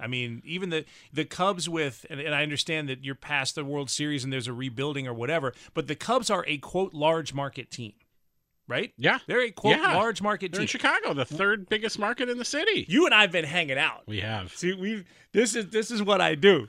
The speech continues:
Speaker 1: This is what I do. I teach people television markets.
Speaker 2: <laughs>
Speaker 1: New York, L A, Chicago, one, two, and three in the television markets. And it, and it's significant, not just 'cause it's what I do, but because it drives so much in the sports world. It dri-, it drove what the Big Ten did at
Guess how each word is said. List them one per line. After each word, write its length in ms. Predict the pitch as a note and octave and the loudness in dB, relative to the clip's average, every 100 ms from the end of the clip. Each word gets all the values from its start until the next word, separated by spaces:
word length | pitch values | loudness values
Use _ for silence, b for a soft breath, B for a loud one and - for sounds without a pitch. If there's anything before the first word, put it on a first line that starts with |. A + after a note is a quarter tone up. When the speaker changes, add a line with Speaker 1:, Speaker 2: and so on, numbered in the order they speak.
| B B B B | B B B B
Speaker 1:
This 180 | A#3+ A3 | 0 0
is 100 | B3 | 2
what 160 | A3+ G3+ | 2 2
I 100 | F3 | 2
do. 220 | D#3 G3 | 2 2
I 100 | D#3 | 2
teach 320 | - G#3 F#3+ | 0 -4 -4
people 240 | - F#3 D#3+ | -4 -4 -2
television 560 | - F#3+ E3 C#3 B2 | 2 4 4 2 0
markets. 420 | B2 A#2+ - - C#3+ - - | -2 -2 -4 -8 -6 -6 -8
Speaker 2:
<laughs> 260 | C#3+ - C3+ | -12 -10 -2
Speaker 1:
New 140 | D3 | 2
York, 480 | A#3+ A3+ F3+ F3 - - _ - | 4 4 2 -2 -12 -20 _ -4
L 220 | D#3+ F#3+ | -2 0
A, 380 | E3 C3 B2+ B2+ _ - | -2 -4 -8 -10 _ -8
Chicago, 600 | - D#3 D#3 C3 G#2+ G#2 - | -8 -2 0 0 -4 -14 -6
one, 240 | C3+ D#3 | -4 -2
two, 180 | - F3+ | -2 -2
and 120 | F#3+ | -4
three 240 | - E3+ C3 | -4 -4 -4
in 80 | |
the 80 | B2 | -6
television 500 | A2+ C#3+ C#3 B2 G#2+ | -4 -4 -4 -8 -8
markets. 400 | A2 G#2+ - A2 | -10 -12 -14 -8
And 100 | D#3 | -4
it, 80 | G3 G3+ | 0 0
and 100 | A3 | -2
it's 140 | F#3+ | -2
significant, 680 | - A3 C#4+ D#4 B3+ F#3+ F3 B B | -4 -4 -4 -4 -4 -6 -8 B B
not 160 | G#3+ B3 | -2 0
just 120 | F#3+ | 0
'cause 140 | A3 F#3+ | 0 0
it's 140 | D#3 | -2
what 180 | E3 F3 | 0 2
I 140 | D3 | 2
do, 320 | A#2+ F3 C4+ | -2 -4 -4
but 180 | D3+ D3 | -4 -6
because 320 | C#3+ C#3 E3 | -6 -4 -2
it 100 | D#3 C#3 | -4 -6
drives 420 | C3 C#3+ F#3 D3 | -2 0 -2 -4
so 240 | - G3 | -6 -6
much 340 | E3+ F3+ G#3+ - | -4 -6 -6 -6
in 80 | C#3 | -4
the 80 | |
sports 400 | C#3 - G3+ A3+ | -6 -4 -4 -4
world. 160 | C3 G#2 | -6 -8
It 80 | A2 | -8
dri-, 280 | C3+ C#3 D#3 | -2 0 0
it 40 | C3+ | -2
drove 300 | D3 E3+ F3 | 0 0 0
what 160 | F3 | -4
the 60 | D3 | -6
Big 240 | C3 D#3+ | -6 -8
Ten 260 | C3+ E3 A#3+ | -4 -2 -2
did 220 | C3+ B2 | -4 -8
at 140 | A#2+ | -8